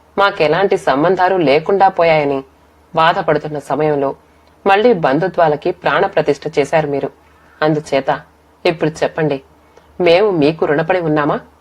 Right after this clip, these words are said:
లేక మీరు రుణపడి ఉన్నారా? రుణాలు తీర్చుకోవడాల గురించి మాట్లాడకండి. ఈ రుణాలని ఇలాగే ఉండనివ్వండి. ఒకరికొకరం తీర్చుకోలేని ఈ బాకీలన్నింటినీ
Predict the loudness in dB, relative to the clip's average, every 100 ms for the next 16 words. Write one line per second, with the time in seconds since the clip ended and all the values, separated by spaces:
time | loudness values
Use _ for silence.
0 | _ 0 2 2 0 -2 -12 _ _ _
1 | 0 4 4 4 0 -10 _ _ -6 -2
2 | 0 2 0 2 0 0 -2 -10 _ _
3 | _ _ -2 4 4 4 2 0 0 -2
4 | -2 -2 2 2 4 2 2 0 0 0
5 | -2 -4 _ -2 -2 0 -2 -2 -4 -4
6 | -6 _ _ _ _ _ 4 4 4 2
7 | 2 4 4 2 2 2 2 2 2 0
8 | 0 0 -2 -6 _ _ _ _ -4 -2
9 | 2 0 0 -2 -4 -2 -2 -2 -2 0
10 | 0 -2 -4 -10 _ _ 0 2 2 2
11 | 0 2 2 2 0 -2 -2 -2 -2